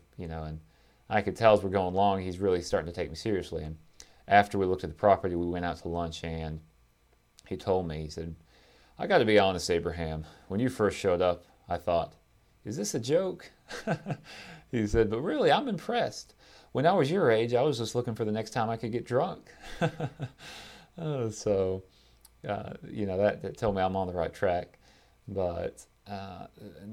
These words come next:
one of the big things as well is just persistence. You know, it took me over a year from when I really started looking for apartments to find my first deal and to close on it. And then it took me about another two years from when I started looking for mobile home parks to close on that.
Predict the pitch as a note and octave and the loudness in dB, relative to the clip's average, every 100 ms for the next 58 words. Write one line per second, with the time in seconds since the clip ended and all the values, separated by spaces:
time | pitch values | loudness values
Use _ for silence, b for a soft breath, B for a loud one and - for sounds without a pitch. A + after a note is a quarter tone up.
0 | G#2+ A#2+ D3+ A#2+ F#2+ G#2 A2 F#2 F2 G2+ | -12 -8 -2 0 2 0 0 -6 -4 2
1 | G2 F2+ F2 G#2 - E2 D#2+ F2+ E2+ - | 4 2 0 -4 -6 -8 -4 -4 -4 -6
2 | F2 E2 - - G#2+ G2 F#2 F2 A2+ A#2 | -10 -10 -14 -10 -6 -2 -2 -2 -4 -4
3 | E3+ E3 A2 G#2 G#2 G2+ G2+ - _ B2 | -6 -6 -4 -2 0 -2 -4 -14 _ 0
4 | B2+ A2+ G2 F2+ F2 F2+ F2 E2+ - F2 | 0 2 0 0 -2 -2 -2 -2 -6 -8
5 | F2 E2+ E2+ D#2 _ G#2 G#2+ G2 - E2+ | -6 -4 -4 -8 _ 2 4 4 0 0
6 | E2+ E2+ D#2+ E2+ D#2 - F#2 E2+ D#2+ - | 0 -4 -6 -6 -4 -2 -2 -2 -6 -10
7 | - b b b b _ - G2 E2+ E2 | -16 b b b b _ -6 -4 -4 -2
8 | G2 F2 E2+ D#2+ - E2+ - E2 E2 D#2+ | -2 0 -4 -6 -4 -4 -4 -2 -2 -4
9 | D#2 F2 D#2+ D#2 D2+ - D#2+ - b b | -6 -2 -2 -4 -10 -12 -16 -18 b b
10 | b - G#2 G2+ A#2 - G2 F2 G2 F2+ | b -4 -4 -2 -6 -6 -4 0 2 0
11 | F2 E2+ - - G2+ E2+ E2+ E2 E2 D#2+ | -4 -8 -8 -4 -2 -2 -4 -4 -4 -8
12 | - - F#2 F2 E2 F2 E2+ E2+ D#2+ E2 | -12 -8 -6 -6 -4 -4 -4 -6 -8 -6
13 | D#2+ E2+ F2 D#2+ E2+ - - F2 D#2 D#2 | -6 -6 -10 -8 -8 -8 -6 -4 -4 -6
14 | D2+ D2 | -8 -10